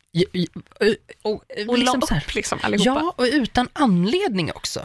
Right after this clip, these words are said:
Speaker 1: För jag menar så här, jag kan, jag kan fatta att man tar många bilder om man så här försöker få till en bra.
Speaker 2: Ja.
Speaker 1: Men inte när man bara tar en
Speaker 2: Nej.
Speaker 1: bild på någon som ligger utslagen i soffan.
Speaker 2: Nej. Mycket
Speaker 1: Då
Speaker 2: såna
Speaker 1: förstör
Speaker 2: festbilder.
Speaker 1: Alltså.
Speaker 2: Alltså, så mycket dåliga,
Speaker 1: Ja.
Speaker 2: dåliga
Speaker 1: Ja.
Speaker 2: bara krökbilder.
Speaker 1: Ja, absolut.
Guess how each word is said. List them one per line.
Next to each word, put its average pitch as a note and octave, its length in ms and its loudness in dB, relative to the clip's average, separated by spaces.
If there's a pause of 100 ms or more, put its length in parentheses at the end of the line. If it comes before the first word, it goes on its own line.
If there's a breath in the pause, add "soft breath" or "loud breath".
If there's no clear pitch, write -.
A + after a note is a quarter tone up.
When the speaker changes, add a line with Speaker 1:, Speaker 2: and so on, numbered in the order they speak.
Speaker 1:
För - 140 0
jag G3 60 2
menar G3+ 160 0
så F#3 120 -2
här, F3+ 80 2
jag F3 100 -4
kan, F3+ 160 -4
jag D#3+ 120 0
kan F3 100 0
fatta - 260 0
att D4 100 0
man D4 100 0
tar D3+ 140 2
många C3 260 0
bilder A2 280 -2
om A2+ 60 0
man A2 80 0
så B2+ 80 -2
här A#2 40 0
försöker A#2 440 -2
få C3+ 100 -2
till A#2 220 0
en C#3 140 2
bra. - 360 -2
Speaker 2:
Ja. G3+ 240 -4 (140)
Speaker 1:
Men F#3+ 160 4
inte D#3 300 0
när F#3+ 100 4
man E4+ 160 0
bara A3+ 180 0
tar C#3 380 0
en C3+ 120 -2
Speaker 2:
Nej. C3 120 -2
Speaker 1:
bild D3+ 240 -4
på - 80 -2
någon B2+ 200 0
som D3+ 160 -4
ligger C3+ 240 -2
utslagen C3 640 0
i - 20 4
soffan. D4 440 -2
Speaker 2:
Nej. A#3+ 280 -6
Mycket C4 180 2
Speaker 1:
Då D4 40 -2
Speaker 2:
såna F#4+ 160 -2
Speaker 1:
förstör F#3+ 120 -2
Speaker 2:
festbilder. A3+ 720 -4 (480 loud breath)
Speaker 1:
Alltså. - 300 -2
Speaker 2:
Alltså, B3+ 460 0
så - 140 -2
mycket D4 500 -2
dåliga, F#4+ 560 2
Speaker 1:
Ja. G4 140 -2
Speaker 2:
dåliga F4 540 0
Speaker 1:
Ja. G3+ 140 2
Speaker 2:
bara C4+ 140 -4
krökbilder. A#3+ 840 -4
Speaker 1:
Ja, B3 240 2
absolut. B3+ 420 -2